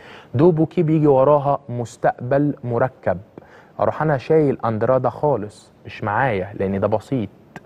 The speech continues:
الفاعل بتاعي هنا هو ماريو. ماريو اقول انا ولا هو؟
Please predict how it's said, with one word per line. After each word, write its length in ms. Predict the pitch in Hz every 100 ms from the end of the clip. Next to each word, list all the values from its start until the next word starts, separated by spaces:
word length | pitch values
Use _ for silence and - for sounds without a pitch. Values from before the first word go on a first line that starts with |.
| - - - -
الفاعل 380 | 135 - 220 233
بتاعي 320 | 165 185 196
هنا 120 | 196 185
هو 200 | 170 160
ماريو. 460 | 175 123 110 110 107
ماريو 440 | 117 139 147 147 147
اقول 320 | 113 117 127
انا 200 | 139 139
ولا 240 | 127 120
هو؟ 280 | 120 139